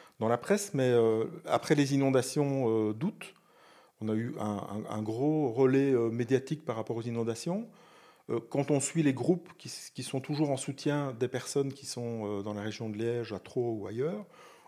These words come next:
on voit qu'elles sont dans une grande détresse, euh, sociale et économique. Et, et donc ça, ce sont des conséquences directes. Et, et, et ça touche des personnes qui peut-être ne se seraient pas mobilisées dans des mouvements écologiques, mais peut-être dans des mouvements sociaux.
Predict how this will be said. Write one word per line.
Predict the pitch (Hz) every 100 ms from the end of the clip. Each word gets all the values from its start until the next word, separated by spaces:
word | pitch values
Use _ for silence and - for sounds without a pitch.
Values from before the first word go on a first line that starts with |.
| -
on |
voit | 107 151
qu'elles | 123
sont | - 139
dans | 120
une | 110 113
grande | 123 160
détresse, | 143 135 - 147 -
euh, | 120 113 110
sociale | - - 151
et | 120
économique. | 110 113 131 147 - _ _ - - - -
Et, | 110 113 -
et | 117
donc | 139 170
ça, | 175
ce | 160
sont | 139 147
des | 127
conséquences | 131 131 131 135 123
directes. | 127 131 127 - _ - - _
Et, | - 123
et, | - 127 127 - 123
et |
ça | 120 131
touche | - 180 - - - _ _ _ _ _ _
des | 127
personnes | 131 127 165 180
qui | 165
peut-être | 147 127 151 151
ne | 127
se | - - - 127
seraient | - 131
pas | 156
mobilisées | 143 131 127 127 131 160
dans | 123
des | 117
mouvements | 117 107 113 117 113 -
écologiques, | 113 123 113 120 202
mais | - 127
peut-être | 120 147 131
dans | 120
des | 117
mouvements | 117 107 110
sociaux. | 135 131 123 113